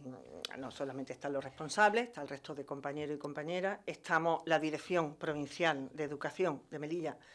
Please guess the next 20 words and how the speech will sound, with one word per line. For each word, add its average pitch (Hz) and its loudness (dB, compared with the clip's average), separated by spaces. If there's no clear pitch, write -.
apoyando 156 2
todas 165 0
las 165 -2
iniciativas 160 -4
que - -10
van 156 -6
surgiendo, 202 2
eh, 160 -4
estamos 135 -6
ahí, 190 4
estamos, 143 -4
mm, 117 -12
no 143 -6
sé, 175 -6
investigando 160 4
con 165 4
ellos 180 4
y 170 2
ellas, 175 6
estamos 165 0